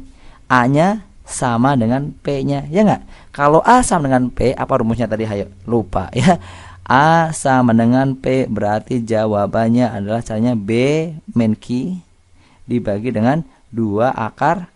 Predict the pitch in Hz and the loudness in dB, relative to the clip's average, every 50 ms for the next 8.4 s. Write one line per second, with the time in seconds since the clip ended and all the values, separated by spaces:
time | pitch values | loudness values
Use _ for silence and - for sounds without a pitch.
0 | _ - - 107 104 113 - - - _ _ - - 120 135 135 147 165 160 165 | _ -4 -4 -4 -4 -6 -12 -20 -20 _ _ -12 -4 -2 0 2 2 2 2 2
1 | 165 160 165 156 135 151 151 151 147 _ _ _ _ - 131 127 - 113 107 - | 2 2 2 2 2 0 -2 -2 -6 _ _ _ _ -4 -4 -4 -4 -6 -12 -12
2 | _ _ _ _ _ _ _ _ - 151 135 143 139 131 110 131 117 107 - - | _ _ _ _ _ _ _ _ 0 2 2 2 2 2 2 2 2 0 0 -2
3 | 143 170 175 170 151 - 160 147 135 131 175 160 110 - - - - - 113 101 | 0 0 0 2 2 2 0 2 4 6 6 4 4 2 -6 -12 -10 -6 -4 -2
4 | 123 - 104 104 92 - - 107 95 90 - - - - - - - - - 135 | -2 -2 -2 -4 -4 -6 -6 -6 -6 -6 -8 -12 -20 -20 -20 -20 -10 -4 0 2
5 | 135 127 131 139 131 131 131 113 95 98 - - _ _ _ _ - - - - | 2 2 2 0 0 0 0 0 -2 -4 -8 -14 _ _ _ _ -20 -20 -20 -20
6 | - _ _ - - 135 135 135 131 127 143 151 - - - 185 156 127 131 - | -20 _ _ -6 -2 2 4 4 4 4 4 0 -2 -2 0 0 0 0 0 -2
7 | 135 147 139 131 123 120 123 123 117 - - 139 147 143 131 117 110 110 107 104 | -2 -2 0 0 0 2 0 0 -2 -2 -2 -2 0 0 0 0 0 0 -2 -2
8 | 110 98 90 - - - - | -4 -6 -6 -8 -12 -18 -20